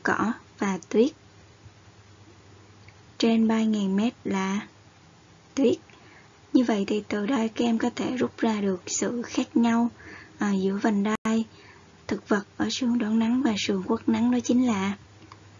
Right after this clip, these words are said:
ở sườn đón nắng thì thực vật phát triển lên những độ cao lớn hơn so với sườn khuất nắng. Do đâu mà vành đai thực vật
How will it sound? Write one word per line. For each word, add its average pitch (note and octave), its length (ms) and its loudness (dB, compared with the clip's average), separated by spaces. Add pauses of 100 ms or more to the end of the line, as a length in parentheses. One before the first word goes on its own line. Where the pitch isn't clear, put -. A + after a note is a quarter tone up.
(400)
ở G#3 200 2
sườn G#3 360 2
đón A3 240 4
nắng A#3+ 240 6 (300)
thì F#3+ 360 0
thực - 260 -6
vật G#3+ 160 0 (560)
phát - 300 2
triển G#3+ 300 2 (500)
lên A#3 360 4
những G3+ 260 0
độ F#3+ 300 0
cao G#3+ 280 0
lớn G#3+ 260 0
hơn A#3 300 2 (240)
so A3+ 320 -2
với A3+ 240 -2
sườn G3 320 -2 (200)
khuất - 220 -4
nắng. A3 220 2 (2500)
Do A#3 220 6
đâu A#3 240 4
mà A3 280 4
vành G3 280 0
đai G#3+ 240 -2
thực - 220 -6
vật C4 140 -2